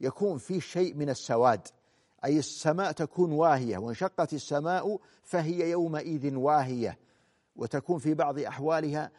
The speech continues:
متوردة في لون الحمرة كالدهان، وهذا لأنها تتشقق طرقا للملائكة ولا تكون على قوتها التي نراها اليوم. وتكون الجبال كالعهن، كالصوف من ذهابها.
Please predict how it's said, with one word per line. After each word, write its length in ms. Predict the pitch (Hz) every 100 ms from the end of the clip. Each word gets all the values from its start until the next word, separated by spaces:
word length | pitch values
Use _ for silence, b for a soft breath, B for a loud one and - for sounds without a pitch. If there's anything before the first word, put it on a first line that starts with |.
| b _
متوردة 720 | 143 - 165 165 143 147 131
في 240 | - 135
لون 220 | 135 165 147
الحمرة 400 | 120 165 156 139
كالدهان، 720 | - 127 120 123 127 120 85 - b b b b b _
وهذا 400 | 110 123 151 147
لأنها 360 | 139 143 160 139
تتشقق 720 | 143 131 127 170 - 151 -
طرقا 440 | - 175 165 -
للملائكة 720 | 143 139 131 135 160 175 190 165 b b -
ولا 240 | - 208
تكون 340 | 180 165 170
على 220 | 147 151 139
قوتها 640 | - 139 151 151 143 143
التي 320 | 135 139 143
نراها 360 | 127 127 135 123
اليوم. 320 | 117 117 98 85 _ b b b b b b b
وتكون 520 | 139 151 190 226 254 226
الجبال 600 | 175 196 226 220 220 - _
كالعهن، 500 | - 214 - 226 165
كالصوف 920 | 98 - 175 - - 220 151 - - _ _ _ _
من 340 | 123 135 147 139 b b b - -
ذهابها. 720 | 147 151 160 180 123 107 87